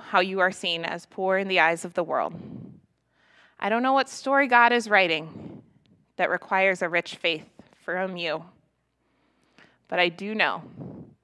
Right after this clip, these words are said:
that one of my goals for twenty twenty-two is for September,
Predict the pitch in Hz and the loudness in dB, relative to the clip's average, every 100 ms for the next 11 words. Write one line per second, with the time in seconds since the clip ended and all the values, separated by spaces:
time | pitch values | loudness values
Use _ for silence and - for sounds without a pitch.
0 | _ _ _ - 170 185 180 170 180 190 | _ _ _ -8 -2 0 0 0 4 6
1 | 220 202 147 113 - - - - 175 - | 6 4 0 -4 -10 -16 -16 -10 -8 -4
2 | 165 151 - 160 170 - 143 175 - - | -6 -6 -12 -12 -12 -10 -10 -12 -18 -20
3 | - _ _ - _ - 175 - 185 - | -20 _ _ -20 _ -4 -4 -2 -2 2
4 | 160 - - 190 170 120 | 0 2 0 2 0 -4